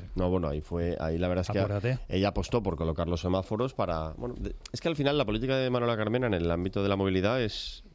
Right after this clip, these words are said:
Speaker 1: clara en la exclusión del vehículo privado del centro de la ciudad.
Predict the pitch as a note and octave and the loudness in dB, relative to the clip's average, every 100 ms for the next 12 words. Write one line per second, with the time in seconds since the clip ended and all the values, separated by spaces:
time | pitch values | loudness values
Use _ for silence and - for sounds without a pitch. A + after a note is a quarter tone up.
0 | - - G#2+ G#2 A#2 C#3+ - F#2+ F2 D#2+ | -20 -6 0 2 2 0 -2 -2 0 2
1 | D#2 D#2 - - F2 F#2 G2 G2 F#2 F2+ | 2 0 -2 -4 -2 -2 0 0 0 0
2 | F#2 D#2 D#2+ F2 F2+ D#2+ D#2+ D#2 E2 D2+ | -2 -2 0 0 0 -2 -2 -4 -4 -2
3 | D#2 D#2+ G2+ C#3+ | -4 0 -2 -2